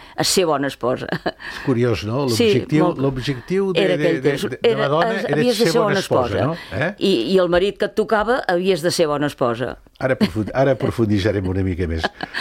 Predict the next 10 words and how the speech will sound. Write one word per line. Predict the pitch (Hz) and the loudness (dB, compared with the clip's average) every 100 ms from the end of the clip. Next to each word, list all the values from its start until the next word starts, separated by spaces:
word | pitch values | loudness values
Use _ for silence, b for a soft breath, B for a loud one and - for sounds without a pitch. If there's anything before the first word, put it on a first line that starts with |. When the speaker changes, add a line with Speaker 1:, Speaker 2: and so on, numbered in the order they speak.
| - | -2
Speaker 2:
Bueno, | 185 220 | 0 2
als | 135 - | 0 0
setze | 196 165 | -2 0
anys | 214 208 220 - | 0 -2 -4 -4
vas | 120 110 | -2 0
deixar | 120 - 170 139 95 | -2 -2 0 0 0
la, | 92 92 87 87 | -2 -2 -4 -4
la, | 85 85 82 82 | -4 -6 -6 -6
les | 87 | -4
monges, | 123 143 139 196 | -2 -2 -2 -6